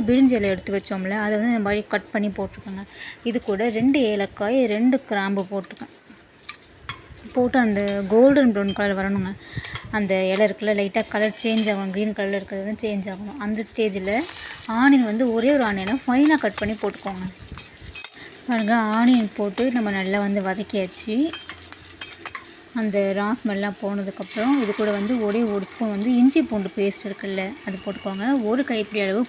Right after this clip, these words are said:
புதினா போட்டுக்கோங்க. புதினா கண்டிப்பா போடுங்க, ரொம்ப ரொம்ப சுவையா இருக்குங்க இதுக்கு. பாருங்க, நல்லா வதங்கி போச்சு எல்லாமே. இப்போ நம்ம இது கூட ஸ்டார்டிங்கில் அடைச்சி வச்சிருந்தோம்ல ஒரு பேஸ்ட்டு, அந்த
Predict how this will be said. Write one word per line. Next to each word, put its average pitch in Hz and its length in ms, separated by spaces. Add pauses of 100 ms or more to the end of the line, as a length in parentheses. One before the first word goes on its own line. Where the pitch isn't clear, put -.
புதினா 214 360
போட்டுக்கோங்க. 196 380 (380)
புதினா 269 340
கண்டிப்பா 214 580
போடுங்க, 202 400
ரொம்ப 214 380
ரொம்ப 220 180
சுவையா 202 400
இருக்குங்க 190 340
இதுக்கு. 196 300 (1800)
பாருங்க, 208 240
நல்லா 196 300
வதங்கி 202 420
போச்சு 208 240
எல்லாமே. 190 320 (1040)
இப்போ 254 220
நம்ம 226 220
இது 202 200
கூட 202 220 (1800)
ஸ்டார்டிங்கில் 240 460
அடைச்சி 202 220
வச்சிருந்தோம்ல 208 360
ஒரு 214 220
பேஸ்ட்டு, 202 400 (440)
அந்த 226 180